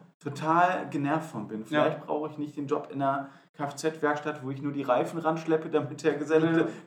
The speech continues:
Speaker 2: die an-, montieren kann, sondern
Speaker 1: Ja.
Speaker 2: vielleicht will ich selber Stapelfahrer, Fahrer sein. Ja?
Speaker 1: Ja.
Speaker 2: Vielleicht kriege ich das gleiche Gehalt, aber ich habe eine Erfüllung mit dem, dass ich endlich
Speaker 1: Ja.
Speaker 2: Staplerfahrer sein kann, weil ich total auf
Speaker 1: Nee, total
Speaker 2: Gabelstapler
Speaker 1: Bock drauf habe. Ist ja okay.
Speaker 2: stehe. Ja?
Speaker 1: Ist ja, ist
Speaker 2: So,
Speaker 1: ja auch
Speaker 2: aber,
Speaker 1: legitim.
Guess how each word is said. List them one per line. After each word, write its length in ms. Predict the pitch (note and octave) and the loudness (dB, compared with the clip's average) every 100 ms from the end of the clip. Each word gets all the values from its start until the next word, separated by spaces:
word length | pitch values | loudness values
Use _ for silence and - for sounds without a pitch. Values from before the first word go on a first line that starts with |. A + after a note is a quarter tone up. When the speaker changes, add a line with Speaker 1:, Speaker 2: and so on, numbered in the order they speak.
| - | -12
Speaker 2:
die 40 | - | -8
an-, 240 | C#3+ D3 | -4 -2
montieren 440 | D3+ E3 - E3+ E3+ | 0 -2 -4 -8 -4
kann, 260 | G#3 F3+ | -2 0
sondern 400 | D3 D3 D3+ D#3 - - | 0 0 2 0 -4 -12
Speaker 1:
Ja. 80 | - | -2
Speaker 2:
vielleicht 240 | D3 D#3+ D#3+ | 6 6 6
will 80 | |
ich 80 | E3 | 2
selber 280 | E3 F#3 E3 | 6 6 6
Stapelfahrer, 1000 | - C#3+ E3 D3+ C3 A2+ A2 G#2+ G2+ - - | 4 4 4 2 0 2 2 2 -2 -6 -4
Fahrer 280 | A2+ G#2+ G#2+ | -2 -2 -2
sein. 260 | G#2 G#2 | -2 -2
Ja? 80 | C3 | 0
Speaker 1:
Ja. 80 | E3 | 2
Speaker 2:
Vielleicht 220 | D3 D3 | 0 -4
kriege 140 | - D#3+ | -4 -6
ich 40 | |
das 200 | - - | -8 -12
gleiche 320 | - D3+ D#3+ B2+ | -2 0 0 -4
Gehalt, 480 | D3+ C3+ E3 - - - | -4 2 2 2 -4 -14
aber 220 | - C3 B2+ | -4 0 0
ich 160 | - | -2
habe 140 | C3 - | -6 -2
eine 100 | C#3+ | -2
Erfüllung 540 | - - E3 G3 E3 | -2 0 4 4 4
mit 180 | C3 B2+ | -2 -2
dem, 320 | D3 D3+ C#3+ - _ _ | -2 -2 -6 -14 _ _
dass 120 | B2+ B2 | -8 -6
ich 80 | C3 C3+ | -6 -4
endlich 220 | C#3 D3 | -2 0
Speaker 1:
Ja. 60 | C#3+ | 2
Speaker 2:
Staplerfahrer 720 | C3 D3 A#2 A2+ A2+ A#2 A2 | 4 4 4 2 4 4 6
sein 240 | A2 A2+ A#2 | 2 0 -4
kann, 160 | A#2+ | -6
weil 180 | A2+ A2+ B2 | -2 0 -2
ich 180 | - | -8
total 680 | - A#2+ C3 B2+ C3 C3 - | -14 0 4 6 6 4 -2
auf 200 | - B2 | 0 0
Speaker 1:
Nee, 220 | D#3 A#3 E4 | 2 2 4
total 180 | G#3 | 4
Speaker 2:
Gabelstapler 460 | F#3+ D3+ D3 F3+ D#3 | 12 12 12 10 12
Speaker 1:
Bock 0 | |
drauf 80 | D#3+ | 10
habe. 80 | - | 8
Ist 80 | G#3 | 6
ja 60 | |
okay. 100 | G3 | 4
Speaker 2:
stehe. 180 | F3+ D#3 | 8 8
Ja? 100 | E3 F#3 | 10 8
Speaker 1:
Ist 100 | F#3+ | 8
ja, 60 | F#3 | 8
ist 60 | |
Speaker 2:
So, 120 | D#3+ C3+ | 6 6
Speaker 1:
ja 100 | G#3 | 4
auch 80 | A3+ | 4
Speaker 2:
aber, 300 | F3+ D3+ D#3 | 4 6 6
Speaker 1:
legitim. 220 | D#3 - | 6 -6